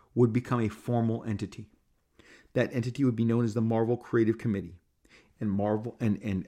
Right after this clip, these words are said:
Alan Fine would be the chairman. He would be the chairman of that committee.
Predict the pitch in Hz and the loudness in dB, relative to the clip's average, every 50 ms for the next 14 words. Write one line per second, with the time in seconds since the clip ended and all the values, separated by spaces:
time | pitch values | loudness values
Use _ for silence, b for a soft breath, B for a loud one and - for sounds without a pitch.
0 | - - 113 117 120 127 131 131 127 - - - 165 160 139 110 101 101 104 110 | -6 -4 -2 0 2 2 2 0 -2 -4 -4 -4 -2 -2 -2 -2 -2 -4 -4 -6
1 | 110 - 113 113 107 104 110 110 101 107 - - - - 151 143 127 107 87 - | -6 -4 -2 -2 0 0 -2 -2 -2 -4 -8 -8 -6 -4 -2 -2 -2 -2 -4 -6
2 | 65 - - - _ _ _ _ _ _ _ _ _ _ - 131 127 123 117 110 | -10 -14 -16 -20 _ _ _ _ _ _ _ _ _ _ -2 0 0 0 0 0
3 | 113 113 110 - - - 139 135 127 117 107 107 104 95 101 - - - - 143 | -2 -2 -4 -6 -8 -6 -4 -2 0 0 0 0 -2 -2 -4 -6 -4 -4 -2 0
4 | 160 151 104 - | 0 0 -2 -4